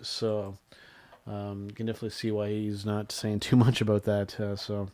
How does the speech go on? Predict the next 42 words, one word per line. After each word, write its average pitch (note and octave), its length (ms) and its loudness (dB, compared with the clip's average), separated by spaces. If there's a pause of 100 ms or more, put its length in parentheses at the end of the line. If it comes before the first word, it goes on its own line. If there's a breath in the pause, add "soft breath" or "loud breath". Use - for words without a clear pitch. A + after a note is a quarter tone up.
(1200 loud breath)
yeah, E3+ 400 8
I B2+ 100 6
mean, C#3 140 12
that, C3+ 160 10
that, C#3 280 8
uh, C3 120 8
kinda C#3 220 8
changes C#3+ 320 6
the B2 60 6
whole C3 140 12
conversation C3 560 6
I - 20 6
was A2+ 80 2
gonna A2+ 160 2
have C3 160 4
about A2 220 2
that, A2+ 120 4
'cause A#2+ 80 -2
I A#2+ 40 2
was A#2 80 0
gonna A2+ 140 -2
say, A#2 340 4
you G#2+ 100 4
know, A2 240 4
you A2 60 2
know, G#2+ 140 0
why A2 200 4
is A2+ 100 2
it A2+ 40 2
okay A2+ 220 4
for - 160 0
him A#2 140 0
to A#2 60 0
do A#2 140 2
this A#2 220 0
in A2+ 80 2
the A2 60 4
U A2 100 4
F G#2+ 80 -2
C, A2+ 240 0
you A2 180 2
know, G#2+ 380 0